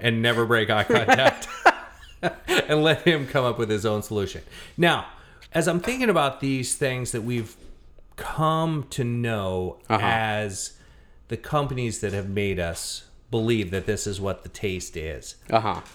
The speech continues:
Speaker 1: Currently,
Speaker 2: And they're at fault, really.
Speaker 1: beers seem to be hitting it out of the park. That mango Golden Road one
Speaker 2: Tastes like a fucking pureed
Speaker 1: Sm-,
Speaker 2: mango in
Speaker 1: and
Speaker 2: there.
Speaker 1: if you
Speaker 2: Yeah.
Speaker 1: just hold it to your nose,
Speaker 2: Yep.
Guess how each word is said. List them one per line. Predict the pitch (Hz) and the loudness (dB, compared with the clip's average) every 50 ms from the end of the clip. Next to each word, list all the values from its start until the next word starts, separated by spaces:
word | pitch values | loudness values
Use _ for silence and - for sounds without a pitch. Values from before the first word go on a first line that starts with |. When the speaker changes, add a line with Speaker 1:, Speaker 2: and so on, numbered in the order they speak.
| - - - - - - - - - - - | -20 -20 -20 -20 -20 -20 -20 -20 -20 -16 -6
Speaker 1:
Currently, | - - 269 269 208 131 120 117 110 104 | 0 0 2 2 0 0 2 2 2 4
Speaker 2:
And | 120 135 143 | 4 4 6
they're | 147 156 147 135 | 6 6 6 6
at | 120 110 - - | 4 2 -2 -2
fault, | - 120 101 87 - - - - | 0 0 0 0 0 -6 -8 -4
really. | 104 101 95 87 85 82 85 87 - - - - - - - 131 127 | 0 0 0 0 -2 -6 -8 -10 -14 -16 -20 -20 -20 -14 -12 -10 -2
Speaker 1:
beers | - 190 185 180 185 190 196 202 - - - - - - - - - - - - - - | 0 2 4 4 4 4 0 -2 -2 -6 -12 -14 -20 -20 -20 -20 -20 -20 -20 -20 -20 -14
seem | - - - 165 165 156 | -6 -2 0 0 0 0
to | 147 | 0
be | 131 131 120 120 120 113 - - | 0 2 0 0 -2 -4 -10 -12
hitting | - - 165 156 156 147 | -4 -4 -2 -2 0 -2
it | 139 127 | 0 2
out | 120 113 110 | 2 2 2
of | 101 | 0
the | 98 | -4
park. | - - 92 73 - - - - - - - - - - | -4 -4 -4 -4 -6 -10 -16 -20 -20 -20 -20 -18 -6 0
That | 165 180 202 208 - 151 | 2 2 2 2 0 0
mango | 151 151 151 151 151 151 147 143 135 131 127 123 120 113 110 - - - - - 123 | 2 2 2 2 2 0 2 2 2 2 2 0 -2 -2 -6 -10 -20 -20 -14 -8 0
Golden | 135 131 131 127 120 117 110 | 2 2 4 4 2 0 0
Road | 104 101 98 95 92 | 0 0 0 0 2
one | 95 | 6
Speaker 2:
Tastes | - 165 135 - - | 6 6 6 6 4
like | 135 117 107 | 2 2 2
a | 110 | 2
fucking | - - 117 107 - 107 101 101 | 4 4 4 4 4 0 -2 -2
pureed | - - 135 120 110 104 101 98 | 0 4 4 6 6 6 4 2
Speaker 1:
Sm-, | 92 101 107 | 2 2 4
Speaker 2:
mango | 110 113 - 104 95 - | 4 4 4 2 2 4
in | 170 | 4
Speaker 1:
and | 165 165 160 156 | 4 4 2 0
Speaker 2:
there. | - | -2
Speaker 1:
if | 156 135 151 | -2 0 2
you | 107 | 2
Speaker 2:
Yeah. | 101 - | 2 2
Speaker 1:
just | 175 170 - - | 2 0 0 2
hold | 175 185 185 165 151 | 2 2 2 2 0
it | 120 - | -4 -4
to | - 120 | -4 -2
your | 110 107 | -2 0
nose, | 104 123 170 220 254 208 127 107 101 98 104 110 | 0 2 2 2 2 2 2 2 0 0 -2 0
Speaker 2:
Yep. | 139 139 147 156 151 | 2 4 4 4 2